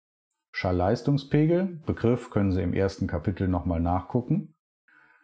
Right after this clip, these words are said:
Und ein Gewerbegebiet hat einen flächenbezogenen Schallleistungspegel von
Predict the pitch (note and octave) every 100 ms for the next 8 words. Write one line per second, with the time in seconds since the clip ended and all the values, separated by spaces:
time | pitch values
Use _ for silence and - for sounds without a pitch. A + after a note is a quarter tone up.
0 | _ _ _ - C3 C3+ B2 G2+ G#2+ C3+
1 | C3 A2+ A#2+ A#2+ A2+ G#2+ - G#2 G2+ G2+
2 | G2 G2+ - G2 G2 F#2 - F2 F2 E2+
3 | - F#2+ - G#2+ G#2 G#2 - A#2+ C3